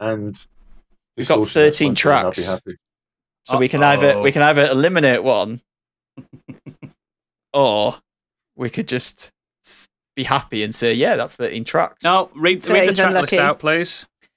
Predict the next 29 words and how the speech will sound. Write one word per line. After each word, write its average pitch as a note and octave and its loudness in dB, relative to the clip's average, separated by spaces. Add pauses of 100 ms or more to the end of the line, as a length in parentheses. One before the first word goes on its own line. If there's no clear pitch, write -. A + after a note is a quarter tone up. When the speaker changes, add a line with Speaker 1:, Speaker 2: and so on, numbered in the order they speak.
(180)
Speaker 3:
Yeah, A#2+ -2
I A#2+ -2
don't A#2+ -4
like G#2+ -8
thirteen. G#2 -10
Read B2+ -6
the C#3+ -8
track - -4
list - -16
out, - -20 (100)
please. - -20 (580)
Speaker 2:
Eight D#3 0
Steps - -2
to - -18
Perfection. D3 -4 (520)
Speaker 3:
Mm-hmm. A2+ -8 (100)
Speaker 2:
No B2 -2
World B2 0
for - -8
Tomorrow. A2+ -2 (560)
Speaker 3:
Mm-hmm. G#2+ -10 (260)
Speaker 2:
When A#2+ -6
Am B2 -2
I A#2+ 0
Gonna A2+ -6
Lose A#2+ -4
You? A#2 -4 (560)
Prodigy C3+ -4
Firestarter. A2 -2